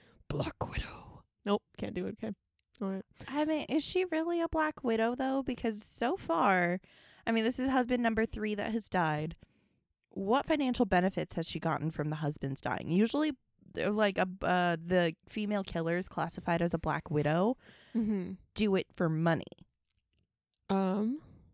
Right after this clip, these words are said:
Speaker 1: I will n-, would need to, like, re-look back to see if she had life insurance policies on the first husband that she killed.
Speaker 2: Okay.
Speaker 1: Um, I think she has one out on him.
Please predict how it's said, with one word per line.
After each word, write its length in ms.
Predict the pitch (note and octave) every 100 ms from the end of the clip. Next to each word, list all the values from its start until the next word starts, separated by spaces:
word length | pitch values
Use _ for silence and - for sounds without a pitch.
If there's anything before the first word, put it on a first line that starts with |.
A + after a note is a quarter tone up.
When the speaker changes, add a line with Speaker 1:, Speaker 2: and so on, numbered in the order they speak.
| _ _ _ _ _ _ _ _ _ _ _ _ _ _ _ _ _ _ _ _ _ _ _ -
Speaker 1:
I 180 | F#3 G3+
will 120 | A#3
n-, 260 | B3 G#3 - _ G3
would 180 | F#3+
need 260 | F#3 F3 F#3
to, 240 | - - F3
like, 140 | -
re-look 560 | D#3 F3 F3 E3 E3 -
back 260 | D#3+ D#3 -
to 140 | F#3+
see 280 | - F#3 D#3+
if 80 | E3
she 220 | - F#3
had 400 | D#3+ E3 - - -
life 340 | G3+ G3 -
insurance 380 | F#3 - F#3 F3
policies 540 | - - F3+ - - -
on 300 | G3 G3 G3 G3+
the 140 | F3
first 320 | - F#3 -
husband 400 | F#3 F3 - F3
that 160 | - -
she 160 | -
killed. 420 | - - - - - _
Speaker 2:
Okay. 260 | A#3+ A#3 F#3 - _ _ _ _ _ _ _ _ -
Speaker 1:
Um, 520 | F#3+ F3+ G2 - G#3 _ _ _ _ _ _ _ _ _ _ _ _ _ _ _
I 40 | E3+
think 260 | - F#3+
she 140 | - F#3+
has 140 | F3+
one 120 | F3+
out 160 | F3 - _ _ _ _ -
on 180 | F3+
him. 380 | D#3+ E3+ E3 G3